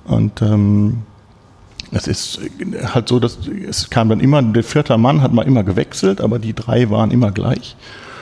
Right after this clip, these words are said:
Und, äh, dieses Glück muss man halt eben auch haben, ja, dass man sich gegenseitig auch ein bisschen pusht, dass man es als Mannschaft macht, ja. Und, ähm, das ist halt dann heute schon wieder ein bisschen schwerer. Das, ähm, muss, im richtigen Moment müssen die richtigen Leute da sein, es muss Spaß machen, ja. Und das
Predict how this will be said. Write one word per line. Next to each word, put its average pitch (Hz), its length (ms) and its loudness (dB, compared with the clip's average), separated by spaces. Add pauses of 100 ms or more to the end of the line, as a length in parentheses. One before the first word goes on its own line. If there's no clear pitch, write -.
(260)
Und, - 260 0
äh, 104 140 2
dieses 107 360 -2
Glück 139 280 0
muss 95 180 -2
man 90 140 2
halt 92 160 0
eben 87 240 0
auch 85 140 -6
haben, 95 360 -6
ja, 135 160 4
dass 131 140 -2
man 98 100 2
sich 90 120 -8
gegenseitig 104 520 0
auch 92 120 -6
ein 98 100 4
bisschen 92 240 -4
pusht, - 400 -10
dass - 160 -8
man - 80 0
es 95 100 -4
als 95 140 -2
Mannschaft 117 440 0
macht, - 520 -2
ja. 110 160 2 (680)
Und, 98 220 -2
ähm, 92 320 2 (100)
das 110 200 -4
ist 165 140 -4
halt 113 140 0
dann 110 140 4
heute 113 260 0
schon 113 220 0
wieder 113 120 2
ein 113 80 2
bisschen 113 300 -2
schwerer. 117 420 0
Das, - 140 -14
ähm, 113 420 -4
muss, - 160 -10
im 120 120 0
richtigen 120 340 2
Moment 117 260 4
müssen 117 180 2
die 110 80 2
richtigen 107 280 0
Leute 127 280 2
da 131 220 4
sein, 120 220 2
es 104 140 -4
muss 113 100 -8
Spaß 117 360 -2
machen, 113 280 -2 (160)
ja. - 80 -6 (1120)
Und 101 140 -4
das - 380 -12